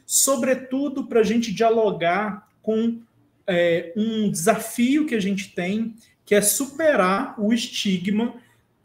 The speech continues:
é, de que as pessoas com deficiência são eminentemente incapazes pro trabalho,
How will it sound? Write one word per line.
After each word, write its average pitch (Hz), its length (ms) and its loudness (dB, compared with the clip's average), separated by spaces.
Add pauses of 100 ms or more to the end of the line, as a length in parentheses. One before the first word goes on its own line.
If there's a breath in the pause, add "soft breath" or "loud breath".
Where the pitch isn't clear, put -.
é, 165 560 2 (520)
de 208 200 -4
que 240 320 0
as 208 120 2
pessoas 214 360 0
com - 100 -6
deficiência 202 560 -2
são 220 480 0 (400 loud breath)
eminentemente 208 760 0
incapazes 202 560 -4
pro - 160 -14
trabalho, 139 560 -6